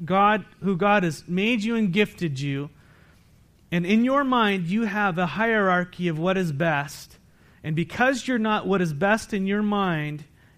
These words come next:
you become discontent, you become despondent,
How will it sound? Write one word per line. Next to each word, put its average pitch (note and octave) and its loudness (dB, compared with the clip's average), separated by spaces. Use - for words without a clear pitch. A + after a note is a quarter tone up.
you E3 -2
become D3+ -4
discontent, G3 -6
you D#3 -6
become D#3+ -4
despondent, F#3 -2